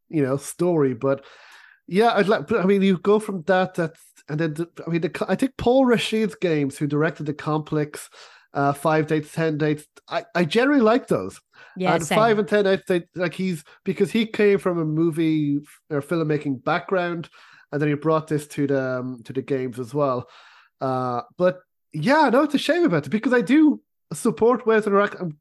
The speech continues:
Speaker 1: delighted that they're focusing on F M V games. And I think that usually the games that I've played of theirs previously, I've played with my partner, or I've played with different people.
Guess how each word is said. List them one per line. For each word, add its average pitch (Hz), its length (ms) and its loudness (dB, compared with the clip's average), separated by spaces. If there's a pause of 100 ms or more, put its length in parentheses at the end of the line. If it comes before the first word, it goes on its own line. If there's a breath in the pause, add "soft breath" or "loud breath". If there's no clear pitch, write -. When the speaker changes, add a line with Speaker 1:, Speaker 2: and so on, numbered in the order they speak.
Speaker 1:
delighted 220 400 2
that 220 120 -4
they're 196 80 0
focusing 180 520 -4
on 160 120 -6
F 165 240 -6
M 156 180 -2
V 160 220 0
games. 160 480 -6 (380 loud breath)
And 170 120 -4
I - 20 -4
think 202 220 -2
that 190 220 -2
usually 202 360 0
the 151 140 -4
games 180 360 -2 (200)
that 165 100 -2
I've 160 200 0
played 170 280 -2
of 147 140 -6
theirs 147 400 0
previously, 160 600 -4 (320 loud breath)
I've 151 200 -4
played 175 180 0
with 151 80 -2
my 147 160 -2
partner, 165 420 -2
or 151 80 2
I've 147 140 -6
played 156 200 -2
with 151 140 -4
different 147 340 -8
people. 156 500 -6